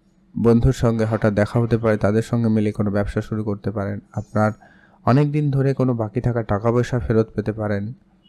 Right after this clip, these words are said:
সম্ভাবনা অত্যন্ত প্রবল তৈরি করছে। আর সামাজিক ক্ষেত্রে আপনার সুনাম প্রাপ্তির একটা যোগ তৈরি করবে। কাজের জায়গায় আপনি আপনার প্রাপ্য সম্মানটুকু পেতে চলেছেন।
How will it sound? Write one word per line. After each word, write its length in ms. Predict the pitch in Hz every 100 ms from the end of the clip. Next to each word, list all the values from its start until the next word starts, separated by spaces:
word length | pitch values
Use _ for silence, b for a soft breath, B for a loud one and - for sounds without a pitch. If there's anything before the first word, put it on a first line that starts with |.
| _
সম্ভাবনা 540 | - 127 131 131 120 110
অত্যন্ত 300 | - 104 101
প্রবল 340 | 104 95 101
তৈরি 220 | 90 92
করছে। 260 | 101 - -
আর 80 | - -
সামাজিক 480 | - 113 123 135
ক্ষেত্রে 380 | - 131 - 131
আপনার 280 | 123 - 113
সুনাম 360 | - 107 113 117
প্রাপ্তির 420 | 117 107 127 110
একটা 220 | 104 101
যোগ 260 | 98 101 -
তৈরি 220 | 101 101
করবে। 400 | 98 110 120 123 - b b b b b _ -
কাজের 280 | 117 131
জায়গায় 260 | 123 120 117
আপনি 200 | 113 107
আপনার 180 | 110 107
প্রাপ্য 360 | 107 104 -
সম্মানটুকু 680 | 107 - 110 120 123 120 113
পেতে 240 | 104 95
চলেছেন। 560 | 95 98 101 - 127 131